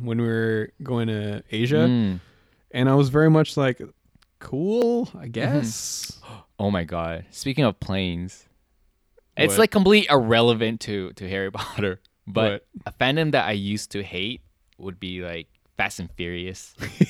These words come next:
Speaker 2: and Expendables.
Speaker 1: <laughs>
Speaker 2: I thought it was the dumbest thing ever.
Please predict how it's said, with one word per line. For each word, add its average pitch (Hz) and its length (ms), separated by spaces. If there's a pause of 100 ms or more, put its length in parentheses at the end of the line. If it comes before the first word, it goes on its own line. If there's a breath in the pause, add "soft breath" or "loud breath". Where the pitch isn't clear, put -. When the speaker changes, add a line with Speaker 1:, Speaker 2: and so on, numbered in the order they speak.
Speaker 2:
and 107 100
Expendables. 110 880 (240 loud breath)
Speaker 1:
<laughs> - 240
Speaker 2:
I - 100
thought 202 160
it 208 100
was 233 180
the 165 240 (120)
dumbest 175 500
thing 151 320
ever. 107 580